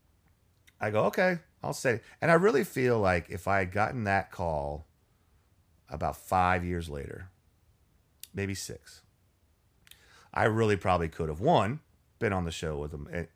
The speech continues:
here in, in town. But I feel like I really could have gotten on The Tonight Show 'cause I had a solid, like, six that was really clean and really good.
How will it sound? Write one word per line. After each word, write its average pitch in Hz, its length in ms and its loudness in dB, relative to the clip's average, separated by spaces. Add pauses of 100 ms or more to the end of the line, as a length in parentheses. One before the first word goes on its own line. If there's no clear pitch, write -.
here 90 360 -6
in, 78 420 -8 (180)
in 85 140 -8
town. 73 380 -10 (680)
But 98 100 0
I 101 60 4
feel 107 180 0
like 101 160 2
I 92 60 4
really 85 320 -2
could 80 140 -6
have 76 100 -6
gotten 73 220 -6
on 73 100 -8
The 71 80 -10
Tonight 71 300 -12
Show - 200 -16 (680)
'cause 98 120 -2
I 104 80 4
had 101 220 2
a 87 60 0
solid, 87 720 0
like, 76 220 -6
six - 680 -8 (440)
that 78 100 -6
was 78 120 -6 (320)
really 90 280 0
clean 82 520 -6
and 73 140 -10
really 78 180 -4
good. 78 420 -6